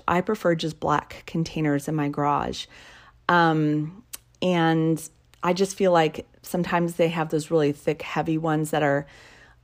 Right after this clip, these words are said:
um, waterproof. Um, garages are notorious for massive temperature changes, or if, goodness forbid, a few years ago, like what happened to us, our water heater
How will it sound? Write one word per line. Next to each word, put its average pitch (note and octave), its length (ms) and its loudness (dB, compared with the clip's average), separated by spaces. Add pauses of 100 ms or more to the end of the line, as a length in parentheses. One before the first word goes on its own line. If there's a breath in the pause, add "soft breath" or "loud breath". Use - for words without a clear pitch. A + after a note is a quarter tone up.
um, D3 340 2
waterproof. D3 920 0
Um, D3+ 300 -2
garages D3 520 2
are C#3+ 440 0
notorious D3 580 0
for C#3+ 440 -2 (260)
massive D3+ 800 -2 (140)
temperature G#3 420 -4
changes, F#3 1040 0 (540 loud breath)
or D#3 600 4
if, D#3 340 -2
goodness E3 300 0
forbid, D#3+ 260 2
a D#3 60 0
few E3 160 -2
years D#3 220 2
ago, D3+ 300 0
like C#3+ 260 -2
what - 120 -2
happened D#3 240 -4
to D#3 100 -2
us, D3+ 220 -2
our D3+ 100 0
water D3+ 360 -2
heater D3+ 500 -2